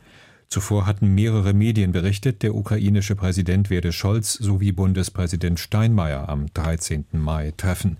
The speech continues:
Einen Tag später werde er nach Aachen weiterreisen, wo er mit dem Karlspreis ausgezeichnet wird.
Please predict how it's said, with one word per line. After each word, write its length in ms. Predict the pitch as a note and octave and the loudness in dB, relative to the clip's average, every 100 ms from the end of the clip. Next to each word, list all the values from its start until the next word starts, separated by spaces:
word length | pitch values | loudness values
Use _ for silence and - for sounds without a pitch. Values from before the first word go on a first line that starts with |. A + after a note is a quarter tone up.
| - - - - | -14 -20 -20 -4
Einen 260 | G2 G#2 | 2 2
Tag 220 | G2+ F#2+ F#2+ | 2 0 -2
später 460 | - G2 G2+ F#2 | -2 0 0 0
werde 180 | F2+ F2 | 0 -2
er 220 | G2+ F2 | -2 0
nach 260 | F2 E2+ - | 0 -4 -4
Aachen 400 | A2+ A2 A2+ E2+ | -2 0 0 0
weiterreisen, 720 | E2+ F#2+ F#2+ F2 F2+ F2+ G2+ | 0 0 0 0 0 2 2
wo 140 | F#2 G#2 | 2 0
er 140 | F2+ | 0
mit 160 | F2+ F#2 | 0 0
dem 180 | G2 | 0
Karlspreis 800 | G2 G2+ G2+ G2+ - D#2 D2 D#2 | 0 0 2 0 -4 -6 -4 -4
ausgezeichnet 800 | - E2+ E2+ - - D#2 - E2+ | -4 -4 -4 -6 -4 -4 -4 -6
wird. 300 | F2+ D2 - | -4 -8 -10